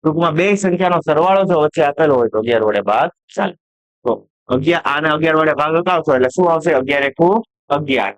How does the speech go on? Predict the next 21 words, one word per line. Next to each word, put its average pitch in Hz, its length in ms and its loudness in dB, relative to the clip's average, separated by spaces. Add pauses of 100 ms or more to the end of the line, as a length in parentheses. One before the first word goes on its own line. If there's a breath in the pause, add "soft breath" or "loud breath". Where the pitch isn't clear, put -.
એટલે 120 160 -4
કેટલા 160 240 -2
વધ્યા? 160 400 -2
ત્રણ 165 280 0
વધ્યા. 113 240 0
અગિયાર 131 280 -2
તેરી, 120 360 0 (200)
તેત્રીસ, 143 380 -2
ઓહો, 160 440 0
તેર. 107 240 -2
તો 127 80 -4
અવિભાજ્ય 196 680 2
સંખ્યા. 170 380 -2 (560)
બે, 117 160 2 (400)
ત્રણ, 214 260 0 (440)
પાંચ, 110 480 0
સાત, 165 420 0 (340)
અગિયાર, 113 520 0
તેર, 220 400 2 (240)
સત્તર, 117 580 -2
ઓગણીસ, 185 500 0